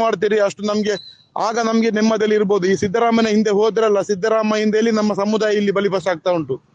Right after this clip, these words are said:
ಯಾವರೊಬ್ಬ ಶಾಸಕ ಸಿದ್ದರಾಮಯ್ಯ ಹೇಳಿಕೆ ಬೆಂಬಲಿಸುವುದೂ ಇಲ್ಲ.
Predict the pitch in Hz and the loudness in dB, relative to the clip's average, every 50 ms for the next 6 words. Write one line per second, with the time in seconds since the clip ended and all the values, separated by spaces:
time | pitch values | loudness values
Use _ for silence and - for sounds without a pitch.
0 | _ _ _ _ _ _ _ _ _ _ _ _ - 147 180 202 220 233 233 233 | _ _ _ _ _ _ _ _ _ _ _ _ -4 -2 0 0 0 0 0 0
1 | 233 208 185 233 202 202 214 226 208 240 226 202 220 160 220 202 185 220 226 226 | -2 -2 -2 -2 -2 -2 -4 -4 -4 -4 -4 -4 -4 -4 -2 -2 0 0 0 0
2 | 220 220 202 196 220 226 226 175 220 220 202 185 208 208 202 220 214 160 196 202 | 2 0 0 0 0 -2 0 0 -2 0 0 0 0 0 0 0 0 0 0 0
3 | 175 190 185 160 139 | 0 0 0 0 0